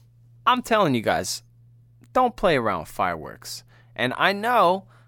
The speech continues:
that not all of you listeners are American, so I don't know what kind of summer holiday you guys have that maybe we don't, but I'm kinda curious to hear it.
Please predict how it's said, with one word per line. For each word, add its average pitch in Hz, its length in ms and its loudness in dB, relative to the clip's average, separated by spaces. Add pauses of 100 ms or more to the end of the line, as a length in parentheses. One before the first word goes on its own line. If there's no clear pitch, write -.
(140)
that 90 200 -10
not 104 260 -2
all 196 240 -2
of 208 140 -10
you 208 100 -10
listeners 160 500 -6
are 120 140 2
American, 80 560 -10
so 151 460 2 (800)
I 180 100 2
don't 240 160 0
know 180 120 0
what 143 120 4
kind 135 220 2
of 113 80 -4
summer 131 260 -2
holiday 113 460 0
you 107 200 -4
guys 95 360 0
have 95 160 -4
that 92 140 -8
maybe 107 200 -6
we 98 240 -6
don't, 76 260 -6
but 95 120 -8
I'm 120 80 -6
kinda 185 260 -6
curious 143 420 -2
to 92 100 -10
hear 123 200 0
it. - 220 -10